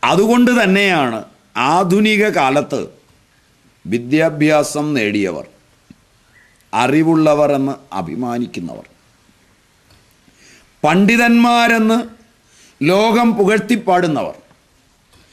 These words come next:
അല്പം പോലും സഹനശക്തിയില്ലാത്തവരാണ്. തൊട്ടതിനെല്ലാം വൈയക്തികമായും സംഘടിതമായും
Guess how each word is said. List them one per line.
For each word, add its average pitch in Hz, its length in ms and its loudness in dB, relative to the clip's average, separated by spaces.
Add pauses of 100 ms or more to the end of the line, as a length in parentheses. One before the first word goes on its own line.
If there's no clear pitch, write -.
(260)
അല്പം 196 540 0 (100)
പോലും 233 340 2 (180)
സഹനശക്തിയില്ലാത്തവരാണ്. 120 1200 -4 (2250)
തൊട്ടതിനെല്ലാം 143 840 2 (1400)
വൈയക്തികമായും 151 1200 0 (880)
സംഘടിതമായും 151 1120 -2